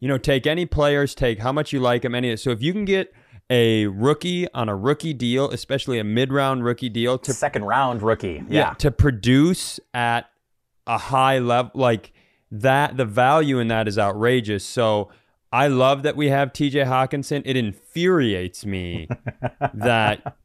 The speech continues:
Speaker 1: it led to you guys getting Laporta and he's performing as well as he is. I can't stand it.
Speaker 2: He's performing at a record-setting pace. He is, I think, like, the best rookie tight end statistically since Mike Ditka.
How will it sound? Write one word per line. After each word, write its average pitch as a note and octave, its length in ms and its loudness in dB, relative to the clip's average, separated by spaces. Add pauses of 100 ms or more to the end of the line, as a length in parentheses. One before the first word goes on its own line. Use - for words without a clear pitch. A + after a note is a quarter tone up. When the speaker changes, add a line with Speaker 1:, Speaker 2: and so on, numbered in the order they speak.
(140)
Speaker 1:
it B2+ 160 -4
led B2+ 260 2
to A#2 60 2
you A2 260 0
guys A2+ 340 2
getting A2 260 0
Laporta A2+ 600 2
and A2 160 -2
he's A2 200 -2
performing G#2 680 -2
as F#2+ 240 -6
well F2+ 320 -2
as E2+ 140 -6
he F2+ 160 -10
is. D#2+ 120 -10
I E2+ 80 -8
can't F#2+ 320 -8
stand D#2 380 -16
it. - 160 -20
Speaker 2:
He's E3+ 240 0
performing A#2+ 460 2
at G2+ 160 2
a F#2 40 0
record-setting G2+ 580 0
pace. F2+ 280 -4
He E3+ 240 -2
is, A2+ 680 0 (1000)
I A2 60 -6
think, C#3+ 180 -4
like, G#2+ 240 0
the A#2 120 2
best A#2 360 -2
rookie B2 280 0
tight A#2 200 4
end A#2+ 260 2
statistically B2+ 640 0
since A#2 240 -6
Mike G#2+ 200 -2
Ditka. C3+ 380 -2